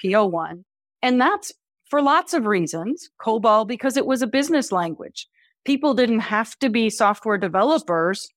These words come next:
to write applications, and they could write business rules more effectively in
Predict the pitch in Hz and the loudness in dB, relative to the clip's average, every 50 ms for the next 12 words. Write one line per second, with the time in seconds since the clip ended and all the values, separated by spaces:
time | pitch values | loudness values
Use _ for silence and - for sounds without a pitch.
0 | _ _ - - 269 254 220 214 208 214 233 214 - - 180 196 - - 208 190 | _ _ -4 -2 -2 0 2 2 2 2 2 0 -2 -4 -4 -4 -2 -4 -6 -4
1 | - 359 381 - - - 190 175 185 190 190 - - - 208 214 214 208 208 202 | -2 0 -2 0 0 -2 -4 -2 -2 -2 -2 -2 -2 -2 0 2 2 2 0 0
2 | 240 190 202 208 202 196 190 - - - 254 285 277 240 277 240 220 208 185 - | -2 -2 0 0 0 0 -2 -6 -6 -2 0 0 4 4 4 4 4 2 0 -4
3 | - - 208 285 370 392 302 214 185 180 180 185 202 226 - - - - _ _ | -8 -6 -2 2 2 4 4 2 2 0 0 0 -2 -2 -4 -8 -16 -20 _ _
4 | _ _ _ _ _ - 220 226 233 240 220 180 175 - - 240 254 269 _ - | _ _ _ _ _ 0 2 2 4 4 2 2 0 0 -2 -2 -2 -2 _ -4
5 | 180 180 156 156 170 175 175 190 208 - _ _ _ _ 226 233 214 208 196 202 | -2 -2 -2 0 -2 -2 -2 -4 -6 -10 _ _ _ _ 0 2 2 2 2 0
6 | 220 | -2